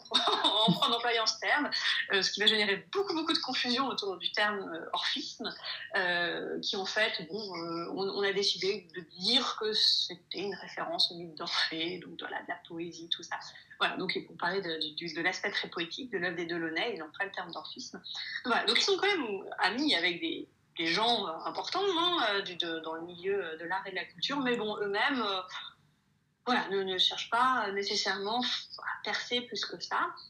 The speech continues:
Et Sonia en particulier, en fait, elle a, euh, elle a des intérêts, en fait, très multiples. Donc, on dirait qu'elle se disperse, quoi. Donc, il y a, il y a son œuvre picturale, sa peinture, mais elle va faire aussi, euh, des livres reliés,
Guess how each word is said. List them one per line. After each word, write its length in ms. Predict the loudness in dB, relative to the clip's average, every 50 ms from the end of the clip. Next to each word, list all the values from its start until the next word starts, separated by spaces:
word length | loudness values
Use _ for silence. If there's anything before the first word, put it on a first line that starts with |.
| _ _ -18 -18 -18 _ _ _ _ _ _ _ 0
Et 180 | 2 4 6 6
Sonia 300 | 6 6 6 6 6 6 6
en 40 | 6
particulier, 540 | 4 2 0 -2 -4 -4 0 4 6 6 6
en 100 | 6 4
fait, 160 | 4 4 4 4
elle 160 | 4 4 6
a, 340 | 6 6 6 6 4 4 2
euh, 260 | 2 2 0 -2 -2 0 2
elle 100 | 4 4
a 100 | 4 4
des 160 | 4 2 2
intérêts, 340 | 0 0 0 2 2 2 2
en 60 | 2
fait, 140 | 0 -2 -2 0
très 240 | 0 0 2 2 2
multiples. 720 | 2 2 4 2 2 2 2 0 0 -2 -2 -4 -4 -2
Donc, 160 | -2 -2 0 0
on 80 | 0 2
dirait 240 | 2 2 2 2
qu'elle 140 | 0 0 -2
se 100 | -4 -6
disperse, 520 | -8 -8 -10 -8 -4 -4 -4 -4 -4 -8 -8
quoi. 160 | -10 -10 -8 -6 -4 -4 -2 -2 -4 -4 -6 -8 -10 _ -8 -4
Donc, 240 | -4 -2 0 2
il 40 | 2
y 20 | 4
a, 120 | 4 2
il 80 | 2 2
y 20 |
a 60 | 2
son 180 | 2 2 2 2
œuvre 220 | -2 -4 -4 -4
picturale, 760 | -4 -4 -2 0 -2 0 2 4 6 6 6 6 6 6 4 2 0
sa 80 | -2
peinture, 640 | 0 0 2 4 4 4 4 4 4 4 2 2 0 0 0
mais 80 | 2
elle 220 | 4 4 4 4 4
va 140 | 0 0
faire 240 | 0 0 -2 0 0
aussi, 600 | -2 -2 -2 -4 -4 -4 -4 -6 -6 -4 -4 -2
euh, 240 | 0 0 0 0 -2
des 120 | -2 -2 -4
livres 360 | -2 -2 -4 -4 -4 -6 -6
reliés, 640 | -2 0 0 0 2 2 4 4 4 4 4 2